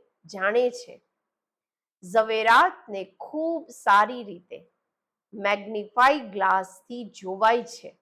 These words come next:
એમાં ક્યાં સુધી ડિફેક્ટ છે? આ કયો રત્ન છે? ક્યાં સુધી સર્વિસેબલ છે? દિલ થાય છે રત્નોને જોવાની. સારો રત્ન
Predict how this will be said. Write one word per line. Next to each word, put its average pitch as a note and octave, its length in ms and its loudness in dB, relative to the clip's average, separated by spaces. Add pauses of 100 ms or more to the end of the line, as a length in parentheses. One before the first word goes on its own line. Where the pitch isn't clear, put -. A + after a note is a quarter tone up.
(1080)
એમાં A#3+ 340 0 (140)
ક્યાં A3 380 2
સુધી D4 380 -6
ડિફેક્ટ C#4+ 560 -4
છે? - 240 -20 (1800)
આ A#3+ 120 4
કયો A#3 440 0
રત્ન C#4 420 0
છે? C4+ 280 -10 (1040)
ક્યાં A#3 340 4
સુધી G3 500 -12
સર્વિસેબલ C4+ 880 -2
છે? B3+ 240 -16 (960)
દિલ F4+ 420 -4
થાય E3+ 240 -6
છે - 360 -20 (640)
રત્નોને G#3+ 680 -4
જોવાની. F#3+ 680 -4 (960)
સારો G#3+ 500 4
રત્ન A#3+ 320 -2